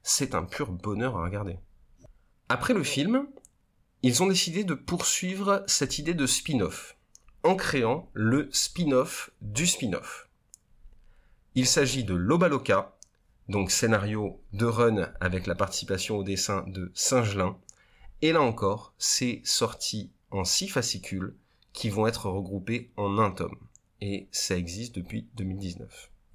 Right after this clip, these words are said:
Loba Loca, c'est donc le spin-off du spin-off. Ça se déroule dans l'univers de Mutafukaz, mais c'est la suite directe de Puta Madre. Alors, suite directe, je m'entends,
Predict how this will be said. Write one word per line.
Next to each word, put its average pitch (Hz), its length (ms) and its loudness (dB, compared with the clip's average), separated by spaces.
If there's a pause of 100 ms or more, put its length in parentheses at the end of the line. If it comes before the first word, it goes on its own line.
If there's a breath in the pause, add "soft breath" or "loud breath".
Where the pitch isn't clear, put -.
(1200)
Loba 165 260 4
Loca, 196 540 2 (400)
c'est - 300 0
donc 160 280 -4
le 123 140 2
spin-off 127 600 0
du 104 200 -4
spin-off. - 640 -6 (260)
Ça - 220 0
se - 160 0
déroule 120 680 2 (160)
dans 92 160 -4
l'univers 101 480 2
de 85 60 -4
Mutafukaz, 107 800 0 (380 soft breath)
mais 175 440 4 (540)
c'est - 220 0
la 104 100 4
suite - 500 -2
directe 147 680 0
de 110 400 -2 (100)
Puta 156 280 0
Madre. 101 300 0 (420)
Alors, 123 340 2 (200)
suite 160 260 -4
directe, 143 520 0
je 117 200 2
m'entends, 117 420 2